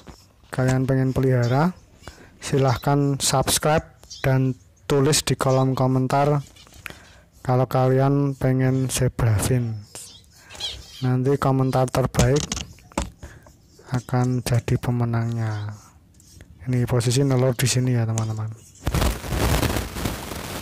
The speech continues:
Tapi ini khusus yang mau ngambil ke Jogja ya, teman-teman. Alamat saya di Kota Gede ya, teman-teman. Jadi buat khusus yang warga Jogja dan sekitarnya,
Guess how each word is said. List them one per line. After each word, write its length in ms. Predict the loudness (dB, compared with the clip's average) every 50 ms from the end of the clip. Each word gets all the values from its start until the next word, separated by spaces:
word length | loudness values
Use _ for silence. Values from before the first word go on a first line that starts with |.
| -10 -10 -12 -12 -12 -14 -16 -10 -4
Tapi 320 | -2 -2 0 2 2 2 4
ini 140 | 4 4 4
khusus 480 | 4 2 2 2 2 2 0 2 2 2
yang 160 | 2 2 2
mau 160 | 2 2 2
ngambil 460 | 2 2 2 2 2 2 2 2 0
ke 160 | 0 0 -2
Jogja 340 | -2 -2 0 0 2 2 2
ya, 20 | 2
teman-teman. 580 | 2 0 0 0 0 0 0 -2 -2 -2 -2 -2
Alamat 400 | 0 0 2 2 2 0 0 -2
saya 400 | -2 -2 0 2 2 2 2 0
di 160 | -2 -4 -6
Kota 240 | -4 -2 -2 0 0
Gede 320 | -2 -2 -2 -2 0 2
ya, 80 | 2 2
teman-teman. 400 | 2 0 -2 -2 -2 -2 -4 -6 -6 -8 -14 -18 -20 -20 -20 -20 -20 -20 -20 -20 -20 -20 -20 -20 -12 -6
Jadi 720 | -2 -2 -2 -2 -2 -2 0 2 4 4 4 2 2 0 -2 -4 -2
buat 340 | 0 2 2 4 2 0 -2 -6 -10 -4
khusus 300 | -2 -2 0 0 0 0 0 0
yang 320 | 0 2 2 0 0 0
warga 720 | 2 2 2 0 -2 -2 -2 0 2 2 2 2 2 0 0 -2 -6 -10 -20 -20 -20 -20 -20 -20 -20 -20 -20 -20 -20 -20 -12 -6
Jogja 400 | -2 -2 -2 -2 0 0 0 0
dan 240 | 2 2 2 2 2
sekitarnya, 880 | 0 -2 -2 -2 -2 0 2 2 2 2 2 2 2 2 0 -2 -4